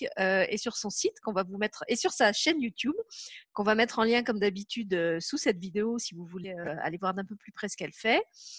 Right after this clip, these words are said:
Et puis, euh, on vous donne rendez-vous donc le vingt-six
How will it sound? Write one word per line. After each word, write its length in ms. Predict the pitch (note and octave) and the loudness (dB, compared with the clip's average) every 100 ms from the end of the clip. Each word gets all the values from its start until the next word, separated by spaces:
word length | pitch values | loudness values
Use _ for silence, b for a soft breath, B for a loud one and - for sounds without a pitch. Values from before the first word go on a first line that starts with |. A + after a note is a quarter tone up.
| B - | B -2
Et 80 | G#3 | -2
puis, 340 | - C4 C4 | 0 2 8
euh, 340 | A3+ G#3 G#3 G3 | 10 10 8 6
on 60 | G3 | 4
vous 120 | G#3 | 2
donne 140 | B3+ | 4
rendez-vous 380 | C4 G#3+ E3 A3 | 4 2 0 -2
donc 260 | C#4+ A#3 A3+ | -2 0 0
le 80 | |
vingt-six 580 | A3+ A#3+ A3+ - B3+ - | 4 2 0 -2 -4 -6